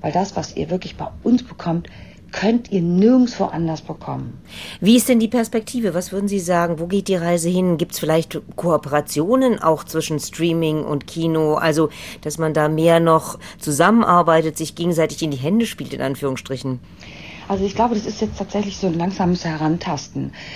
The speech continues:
Speaker 1: dass man schaut, was kann man gemeinsam machen.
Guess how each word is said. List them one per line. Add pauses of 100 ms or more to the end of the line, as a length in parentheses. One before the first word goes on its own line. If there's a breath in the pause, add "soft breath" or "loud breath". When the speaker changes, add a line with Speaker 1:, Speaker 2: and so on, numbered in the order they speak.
(140 loud breath)
Speaker 1:
dass
man
schaut,
was
kann
man
gemeinsam
machen.